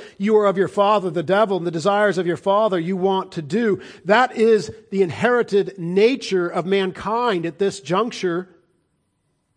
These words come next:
Unless you are born again from above, unless you are a Christian, by grace alone, through faith alone, in Jesus Christ and his finished work alone, unless that is your status,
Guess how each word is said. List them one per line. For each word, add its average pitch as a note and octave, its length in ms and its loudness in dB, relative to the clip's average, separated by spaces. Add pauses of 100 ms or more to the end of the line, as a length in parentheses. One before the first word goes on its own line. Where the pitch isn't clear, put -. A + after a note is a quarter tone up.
(640)
Unless A3+ 400 0
you B3+ 80 0
are A3+ 80 4
born G#3+ 240 0
again G#3 220 0
from F#3+ 100 -6
above, G3 400 2
unless A3 360 0
you A#3 140 -4
are G3+ 200 0
a F3 80 -2
Christian, B3 760 -6 (1000)
by G#3+ 120 4
grace A3 380 0
alone, G3 280 0
through G3 120 -10
faith A3+ 280 -2
alone, G3 320 0
in G3 200 0
Jesus G#3 380 -6
Christ G#3+ 440 -2
and G3 100 -4
his F3 120 -6
finished G#3+ 280 -4
work G3+ 220 -4
alone, G#3+ 380 0 (320)
unless A#3 340 0
that A3 460 -2 (1080)
is E3 200 -6
your F3+ 120 -2
status, F#3+ 840 -6